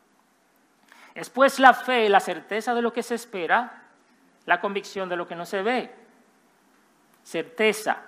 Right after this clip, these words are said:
es la palabra sustancia. Sustancia, sustancia, es algo que se toca prácticamente. Es como si nosotros pudiéramos tener la sustancia de algo que todavía no ha llegado,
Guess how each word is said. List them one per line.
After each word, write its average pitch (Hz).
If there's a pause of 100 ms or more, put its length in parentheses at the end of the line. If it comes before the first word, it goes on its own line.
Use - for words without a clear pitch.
(120)
es -
la 180
palabra 175
sustancia. - (720)
Sustancia, 220 (600)
sustancia, 247
es -
algo 233
que 233
se 175
toca -
prácticamente. 185 (840)
Es 220
como 320
si 285
nosotros 262
pudiéramos 269
tener 240
la 240
sustancia 277
de 233
algo 214
que 208
todavía 214
no 233
ha 240
llegado, 226